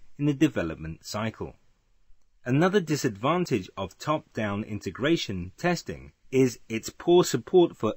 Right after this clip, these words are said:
early release of limited functionality. The bottom-up approach requires the lowest level units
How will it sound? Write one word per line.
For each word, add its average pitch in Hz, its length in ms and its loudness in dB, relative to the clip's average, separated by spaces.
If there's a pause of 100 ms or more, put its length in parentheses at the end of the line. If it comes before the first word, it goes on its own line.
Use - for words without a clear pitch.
(120)
early 180 280 4
release 107 480 2 (160)
of 143 180 0
limited 127 500 2
functionality. 95 800 -4 (880)
The 165 120 4
bottom-up 190 920 0 (120)
approach 80 580 -8 (160)
requires 147 520 2
the 107 80 2
lowest 139 420 2
level 117 460 2
units 120 640 0